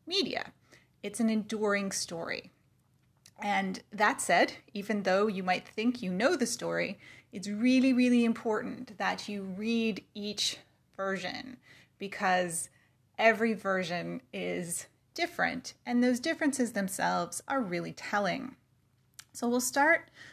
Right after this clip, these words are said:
with Little Snow White. And this is the first transcription of what was formerly an oral tale. Jakob and Wilhelm Grimm were folklorists in nineteenth century Germany who transcribed, who went around and collected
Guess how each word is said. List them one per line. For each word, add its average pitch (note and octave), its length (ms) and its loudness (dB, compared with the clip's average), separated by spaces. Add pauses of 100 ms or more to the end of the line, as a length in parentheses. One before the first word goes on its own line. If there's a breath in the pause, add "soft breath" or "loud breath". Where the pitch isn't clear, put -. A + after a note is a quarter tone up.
(120)
with C#4 160 -4
Little A3 260 2
Snow F#3 300 -4
White. F#3 400 6 (560 loud breath)
And A3+ 120 2
this D4 160 2
is F#4 140 -4
the F4 120 -4
first - 560 -2
transcription A#3 920 0 (100)
of G3 440 2
what F#3 160 -2
was F#3+ 180 -4
formerly G#3 580 -4
an F3+ 160 -6
oral F3+ 280 0
tale. - 480 -4
Jakob F#3 360 0
and F3 140 -4
Wilhelm F3 320 -2
Grimm C#4 400 4 (340 loud breath)
were F#3+ 300 0
folklorists - 920 0 (160)
in G3 160 -2
nineteenth F#3 400 -2
century F3 320 -6
Germany B3+ 460 6
who A3 360 -4
transcribed, F#3+ 960 -2
who G3 100 -10
went F#3+ 300 -6
around F3+ 400 -2
and F#3+ 160 -6
collected G3 800 0